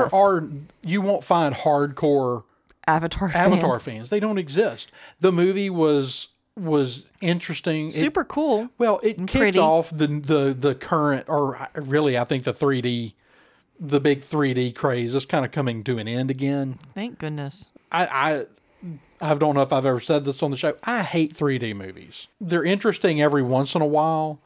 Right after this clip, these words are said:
Speaker 1: And I think Avatar was a three D movie.
Speaker 2: Right. And it was a three D spectacle.
Speaker 1: Yeah.
Speaker 2: I don't think that they're gonna recreate that success.
Speaker 1: Yeah, I don't
Speaker 2: With
Speaker 1: think
Speaker 2: the four planned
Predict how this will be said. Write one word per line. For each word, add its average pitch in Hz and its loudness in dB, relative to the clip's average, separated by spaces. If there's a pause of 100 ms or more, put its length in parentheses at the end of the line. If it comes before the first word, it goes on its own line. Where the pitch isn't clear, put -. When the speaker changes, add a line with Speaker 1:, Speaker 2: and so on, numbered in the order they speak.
(220)
Speaker 1:
And 262 -4
I 277 -2
think 269 -8
Avatar 196 0
was 165 0
a 147 -2 (140)
three 180 2
D 151 -4
movie. 139 -8 (640)
Speaker 2:
Right. 185 0 (160)
And 240 2
it 202 4
was 170 2
a 143 6
three 160 2
D 127 0
spectacle. - -6 (560)
Speaker 1:
Yeah. 156 -10 (440)
Speaker 2:
I 196 0
don't 202 2
think 175 0
that 160 0 (600)
they're 160 4
gonna 160 2
recreate 160 0
that - -2
success. - -6 (920)
Speaker 1:
Yeah, 135 -10 (180)
I - -10
don't 160 -2
Speaker 2:
With 180 4
Speaker 1:
think - -10
Speaker 2:
the 165 2
four 175 2
planned 139 -2